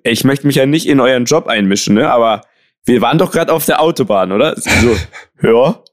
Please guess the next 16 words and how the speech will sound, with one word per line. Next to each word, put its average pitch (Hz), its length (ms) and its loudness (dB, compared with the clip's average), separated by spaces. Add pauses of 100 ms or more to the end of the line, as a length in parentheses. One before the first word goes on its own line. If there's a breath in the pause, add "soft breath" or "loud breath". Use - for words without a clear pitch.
(180)
Sag 123 180 0
ich, 110 200 -4 (320)
"Naja, 127 340 0
und 139 320 -6 (480)
vor - 360 0
uns 196 360 0 (220)
war 135 160 2
doch 165 140 -2
so 165 100 -2
ein 151 140 0
Peugeot 151 580 2
mit 139 160 0
so 151 80 0
einem 143 80 0
französischen 139 520 0
Kennzeichen, 160 580 -2